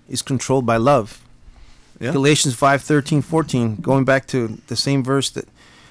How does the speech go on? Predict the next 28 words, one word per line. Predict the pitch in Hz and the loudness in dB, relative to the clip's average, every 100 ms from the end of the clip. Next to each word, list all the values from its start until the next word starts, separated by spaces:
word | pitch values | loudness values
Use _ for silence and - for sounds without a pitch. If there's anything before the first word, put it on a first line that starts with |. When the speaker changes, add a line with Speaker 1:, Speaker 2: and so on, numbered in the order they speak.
| _ | _
Speaker 1:
I | - | -8
can't | - 135 | -2 -2
stop, | - 131 113 _ - - - - - _ _ _ | 0 0 -2 _ -20 -18 -20 -20 -20 _ _ _
stop | - - 135 | -12 -4 -2
reading | 110 143 190 | 0 2 2
it | 120 | 2
'cause | 113 | -2
I | 110 | -2
love | 120 160 147 | 2 4 2
it. | 82 - - | -2 -14 -8
It | |
says, | - 135 | 0 0
"For | - 147 | 0 0
you | 139 | 0
were | 135 | 0
called | - - 180 190 | -2 2 4 4
to | 175 | 2
be | 143 | 0
free, | - - 185 208 123 98 - - | 0 0 2 4 2 -2 -16 0
brothers | 131 135 | 2 2
and | 110 | 0
sisters. | - 143 - 127 123 - - - - - - - | -2 -2 -2 -4 -4 -8 -12 -20 -20 -20 -14 0
Only | 160 190 | 4 6
do | 160 147 | 4 4
not | 147 165 180 | 6 4 2
use | 139 185 165 | 2 4 4
this | 170 | 2
freedom | - - 180 175 170 | 0 0 2 2 2